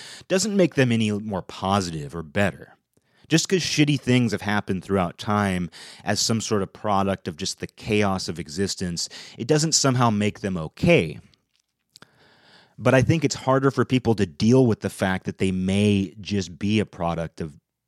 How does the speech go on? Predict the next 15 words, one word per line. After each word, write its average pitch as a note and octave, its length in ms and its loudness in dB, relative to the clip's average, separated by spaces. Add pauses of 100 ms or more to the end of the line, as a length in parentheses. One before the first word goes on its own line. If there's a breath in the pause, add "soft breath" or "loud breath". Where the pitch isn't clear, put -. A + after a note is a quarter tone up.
(220)
some - 260 -6
sort F2+ 220 -4
of E2+ 240 -10 (960 soft breath)
naturally F#2 640 -2
occurring F2 420 -4
chaos, D2 880 -6 (800)
some G#2 200 -4
sort F#2 220 0
of, E2 220 -6 (260)
you G2 120 -8
know, D#2+ 220 -10 (1300)
you A2+ 100 -12
know, F#2 180 -10
ant G2+ 240 -2
race. C#2+ 540 -10